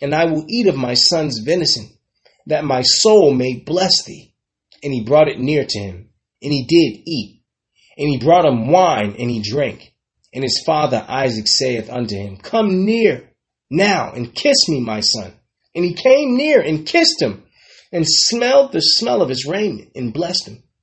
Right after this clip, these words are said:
and said, "See, the smell of my son is as the smell of a field,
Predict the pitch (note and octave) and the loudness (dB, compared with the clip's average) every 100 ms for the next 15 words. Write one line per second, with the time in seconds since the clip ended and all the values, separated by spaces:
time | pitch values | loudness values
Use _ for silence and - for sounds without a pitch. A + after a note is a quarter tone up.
0 | _ _ _ _ _ _ _ _ _ _ | _ _ _ _ _ _ _ _ _ _
1 | - C#3 - - - - - G#3+ G#3+ B3 | -6 0 2 2 -2 -2 0 2 0 -2
2 | C#3+ - - A3 A#3+ A3 D#3 C#3+ B2+ - | 0 2 2 2 4 4 2 0 0 2
3 | - G#3 B2 A2+ B2+ B2 A2+ G#2+ - F#3+ | 2 0 -4 -4 -4 -6 -2 2 2 2
4 | F3 D3 A2 - - A3+ D#3+ - _ | 0 0 -4 -10 -8 -4 -4 -6 _